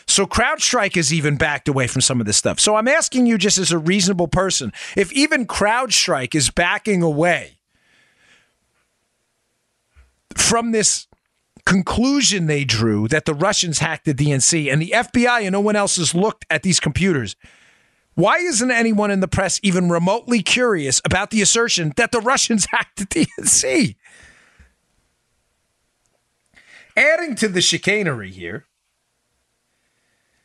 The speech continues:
is the Free Beacon. The Washington Free Beacon is a conservative outlet. They foia the F B I and says, "Listen, we want to check out your communications with CrowdStrike."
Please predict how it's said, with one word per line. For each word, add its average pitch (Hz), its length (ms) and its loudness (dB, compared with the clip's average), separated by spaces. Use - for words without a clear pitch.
is 214 340 2
the 185 200 -2
Free - 460 -4
Beacon. 139 440 -6
The - 80 0
Washington 208 340 0
Free 180 180 -2
Beacon 165 320 0
is 127 120 0
a 117 40 -6
conservative 131 540 0
outlet. 90 360 -4
They 175 140 0
foia 233 360 0
the 135 140 -6
F 110 100 -6
B 120 120 0
I 113 80 2
and 123 80 0
says, - 180 0
"Listen, 202 240 0
we 233 120 0
want 269 180 0
to 202 60 -4
check - 260 -2
out 185 220 0
your 165 100 0
communications 147 800 0
with 101 120 -4
CrowdStrike." 85 580 -6